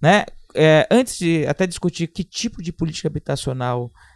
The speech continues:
é adequada, a gente tem muita divergência sobre isso, é, o fato é que quem seria o alvo dessa política é quem não consegue acessar o mercado por várias condições,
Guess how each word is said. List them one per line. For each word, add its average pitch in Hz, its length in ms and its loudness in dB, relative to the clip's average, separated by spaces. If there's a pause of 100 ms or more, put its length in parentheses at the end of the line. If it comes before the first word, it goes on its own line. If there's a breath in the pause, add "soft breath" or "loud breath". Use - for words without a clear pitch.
(120 soft breath)
é 123 120 -2
adequada, 123 600 -2
a 127 60 0
gente 123 160 -10
tem 135 120 -6
muita 147 300 -6
divergência 127 560 -6
sobre 110 300 -6
isso, - 320 -10 (760 soft breath)
é, 131 220 0
o 147 80 2
fato 151 380 -4
é 175 40 -6
que - 160 -14
quem 170 720 -2
seria 131 300 0
o 131 100 6
alvo 160 220 4
dessa 139 220 -2
política 139 460 -6
é 185 40 -10
quem 202 360 -6
não 185 160 0
consegue 156 460 -6
acessar 156 460 -6
o 156 40 -4
mercado 151 460 -6
por 165 140 0
várias 143 420 -2
condições, 139 720 -8